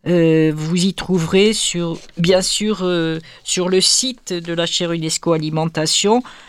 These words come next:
tout le programme. Mais je vous signale déjà que le mercredi douze octobre, euh, c'est Nicolas Bricas du cirad sur alimentation durable, quels enjeux de recherche.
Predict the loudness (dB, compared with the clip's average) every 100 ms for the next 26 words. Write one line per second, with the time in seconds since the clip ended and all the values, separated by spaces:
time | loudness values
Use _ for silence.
0 | _ 0 4 2 2 -4 0 2 2 2
1 | -2 -10 _ _ _ -20 -4 0 2 2
2 | 0 -2 -2 -2 0 0 0 -2 -2 0
3 | 0 2 0 -4 _ _ _ _ -2 0
4 | 0 -2 -4 -4 0 0 0 -2 -2 -4
5 | -2 0 0 0 0 4 4 2 0 0
6 | 0 -4 _ _ _ _ _ -4 -2 0
7 | 2 2 2 2 2 2 -4 -10 -2 0
8 | 0 -4 -6 -4 -2 0 2 2 2 -4
9 | -12 _ _ _ _ -4 2 2 0 -4
10 | -2 -2 -2 -2 -2 0 -2 0 -2 -2
11 | -4 -2 0 0 -4 -2 2 2 2 0
12 | 0 0 -2 0 0 -2 -2 -4 -4 -6